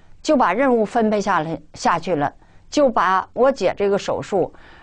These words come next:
给了一个，交给了一个大夫。这等我，我们五号去的时候吧，这大夫已经定了。完了，我的好朋友说，也不认识他，他做手术怎么样？不行，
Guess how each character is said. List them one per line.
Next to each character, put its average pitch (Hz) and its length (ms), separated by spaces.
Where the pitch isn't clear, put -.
给 196 180
了 190 160
一 190 140
个， 160 260
交 240 240
给 220 80
了 151 120
一 151 140
个 151 100
大 156 240
夫。 - 220
这 370 200
等 370 280
我， 254 220
我 220 160
们 320 200
五 247 160
号 285 220
去 381 260
的 302 140
时 226 160
候 220 140
吧， 202 260
这 330 140
大 415 240
夫 294 100
已 254 140
经 220 160
定 349 180
了。 196 240
完 233 180
了， 320 80
我 226 140
的 269 100
好 214 200
朋 180 200
友 220 140
说， 160 320
也 180 200
不 240 180
认 339 260
识 180 180
他， 156 160
他 254 160
做 320 180
手 160 200
术 269 180
怎 190 160
么 - 100
样？ 165 320
不 339 140
行， 208 260